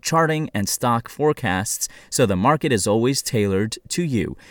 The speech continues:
You can get started at T D Ameritrade dot com slash think or swim. And now, here's what you need to know about the business of travel today. Airbnb is an increasingly formidable player in the hospitality sector, but with its rapid growth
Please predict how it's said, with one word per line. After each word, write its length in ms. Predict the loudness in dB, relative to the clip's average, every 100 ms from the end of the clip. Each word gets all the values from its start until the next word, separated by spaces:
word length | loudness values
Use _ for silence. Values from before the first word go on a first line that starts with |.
| -2
You 120 | 2
can 120 | 4 6
get 200 | 4 4
started 400 | 2 2 2 0
at 160 | 0
T 180 | 0 2
D 180 | 2 2
Ameritrade 760 | 2 4 2 2 2 2 2
dot 280 | 0 -2 -2
com 340 | 0 2 2
slash 480 | 0 0 2 0 -2 -8
think 300 | -2 0 2
or 120 | 2
swim. 440 | 0 0 -2 -6 -12 _ _ _ _ _ _
And 120 | 2
now, 180 | 4 4
here's 340 | 6 8 8 6
what 140 | 4
you 80 | 4
need 180 | 2 4
to 100 | 4
know 200 | 4 4
about 220 | 4 4
the 100 | 6
business 440 | 6 6 6 2
of 100 | 2
travel 340 | 2 2 4 2
today. 400 | 2 2 0 -4 _ _ _ _ _ 6
Airbnb 440 | 8 8 6 4
is 320 | 6 6 4
an 160 | 2 2
increasingly 840 | 2 0 0 2 2 2 2 2
formidable 560 | 2 2 2 2 2 0
player 400 | 0 2 4 4
in 120 | 2
the 100 | 0
hospitality 760 | 0 -2 0 -4 0 0 0 -2
sector, 460 | 0 -2 2 0
but 260 | 4 2 2
with 200 | 0 0
its 200 | 0 -2
rapid 480 | -2 0 0 0 -4
growth 320 | 2 4 4